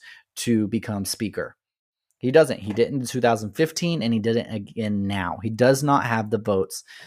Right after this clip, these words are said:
to become Speaker. So, but what has he been doing? He has been ignoring the maga, America First crowd. In the summer, they courted him. They tried to get him to negotiate. They tried to get him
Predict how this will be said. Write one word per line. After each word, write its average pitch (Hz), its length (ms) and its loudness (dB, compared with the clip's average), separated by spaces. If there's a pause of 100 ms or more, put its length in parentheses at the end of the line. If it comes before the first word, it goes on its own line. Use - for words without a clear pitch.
(100)
to 117 100 -4
become 110 240 -2
Speaker. - 540 -6 (340)
So, - 300 -10
but 135 380 4
what 156 180 2
has 151 160 -4
he 143 80 -6
been 127 180 -2
doing? 117 360 -2
He 123 180 -2
has 117 240 0
been 120 260 0
ignoring 117 960 2 (520)
the 120 120 2
maga, 123 680 4
America 117 580 2
First - 640 0 (260)
crowd. - 560 2 (480)
In 123 140 2
the 117 80 4
summer, 165 680 2
they 120 100 6
courted 151 440 6
him. 151 340 -2 (240)
They 110 120 2
tried 131 560 2
to 156 120 -2
get 123 400 2
him 123 320 0
to - 120 -4
negotiate. 135 800 2
They 107 120 -2
tried 135 380 2
to 135 60 2
get 120 300 6
him 120 320 2